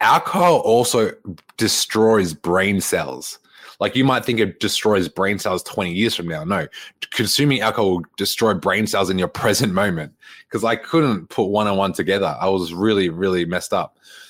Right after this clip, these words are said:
So the moral of the story is I actually weighed myself this morning. I put on, like, two and a half kilograms in two days, like, in a good thirty-hour period,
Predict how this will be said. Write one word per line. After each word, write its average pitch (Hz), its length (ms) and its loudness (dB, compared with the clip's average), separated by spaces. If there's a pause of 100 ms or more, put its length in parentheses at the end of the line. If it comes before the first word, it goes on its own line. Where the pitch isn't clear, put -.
So 104 460 0
the 104 100 0
moral 131 240 4
of 120 80 0
the 113 40 0
story 104 460 2
is 95 380 -2
I 113 480 0 (340)
actually 107 460 0
weighed 110 240 2
myself 95 320 0
this 92 160 -4
morning. 90 480 -2 (520)
I 117 80 4
put 180 200 -2
on, 170 100 2
like, 92 220 -4
two 120 260 0
and 110 100 2
a 98 40 0
half 92 260 0
kilograms 82 560 -4
in 82 100 -10
two 95 200 -4
days, - 480 -6
like, 107 160 -2
in 123 80 2
a 120 60 2
good 151 180 2
thirty-hour 110 640 2
period, 101 600 0